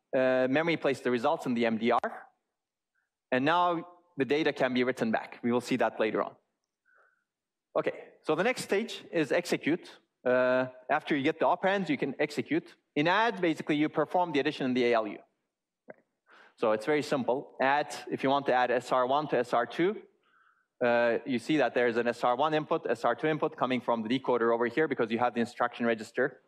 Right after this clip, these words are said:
that you're, of the instruction that you're executing. And basically, you have the elements coming from the register file,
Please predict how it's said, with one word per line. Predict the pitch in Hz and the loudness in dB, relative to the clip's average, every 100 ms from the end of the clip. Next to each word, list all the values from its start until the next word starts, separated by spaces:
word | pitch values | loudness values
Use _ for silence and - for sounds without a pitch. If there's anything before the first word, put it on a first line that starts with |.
| _ - | _ -4
that | 113 - | -2 0
you're, | 117 | 0
of | 120 110 | 0 0
the | |
instruction | 120 117 135 127 117 | 0 0 -2 -2 -2
that | 110 | 0
you're | 110 | 0
executing. | 165 185 175 175 196 - - _ _ _ - _ _ _ _ | 0 -2 -2 0 -2 -6 -16 _ _ _ -20 _ _ _ _
And | 156 156 156 151 - _ _ _ _ _ _ _ _ _ _ - | 2 2 0 -2 -12 _ _ _ _ _ _ _ _ _ _ -2
basically, | 165 139 151 | -2 0 0
you | 131 | 0
have | 127 131 | 2 2
the | 127 | 2
elements | 151 202 220 208 - - _ _ _ - - | 2 2 -2 -4 -14 -18 _ _ _ -12 -4
coming | 139 135 | -2 0
from | 131 117 | 0 0
the | |
register | 131 165 - 175 | 0 -2 -4 -2
file, | 175 170 170 | 0 2 0